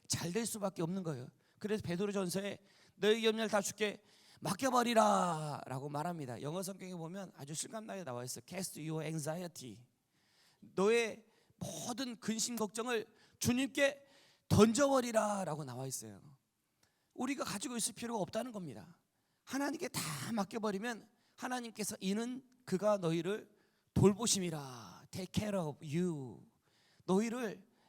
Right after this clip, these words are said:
양육하고 돌보시고 아끼시고 보호하시고 하나님이 돌보시기 때문에 걱정할 필요가 없다는 거예요.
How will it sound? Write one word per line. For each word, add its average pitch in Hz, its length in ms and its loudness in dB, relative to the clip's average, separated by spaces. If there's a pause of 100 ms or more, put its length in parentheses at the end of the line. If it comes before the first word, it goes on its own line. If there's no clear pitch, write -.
(120)
양육하고 233 840 -2 (500)
돌보시고 233 880 4 (1080)
아끼시고 247 800 -4 (440)
보호하시고 254 880 2 (720)
하나님이 262 480 -4
돌보시기 208 520 -4
때문에 233 460 -6 (680)
걱정할 233 420 0
필요가 185 320 -6
없다는 185 520 -6
거예요. 120 300 -14